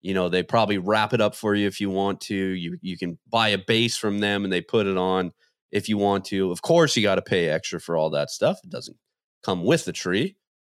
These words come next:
uh, which I, I, I feel like if you wanna look at, like,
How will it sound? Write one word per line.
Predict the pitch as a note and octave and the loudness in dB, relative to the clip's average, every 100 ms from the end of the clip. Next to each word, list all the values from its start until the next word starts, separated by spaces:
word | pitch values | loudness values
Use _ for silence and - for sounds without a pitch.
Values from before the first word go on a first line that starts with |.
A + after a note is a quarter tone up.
| - | -4
uh, | F2+ F2 E2 D2+ - _ _ _ - | 0 2 0 -2 -8 _ _ _ -6
which | G2 - | -2 2
I, | F#2+ E2 | 2 2
I, | G2+ A#2+ F#2 F2+ | 2 0 -2 -4
I | E2+ F2 - _ _ | -2 -2 -6 _ _
feel | - - G3 A#3 C3+ | -20 0 4 6 4
like | D#2+ D2+ | 2 0
if | F#2+ - | -6 0
you | |
wanna | A#2+ A#2+ | 2 2
look | G2 B2 G#2+ | 2 0 2
at, | |
like, | D#2+ D2+ | 0 -2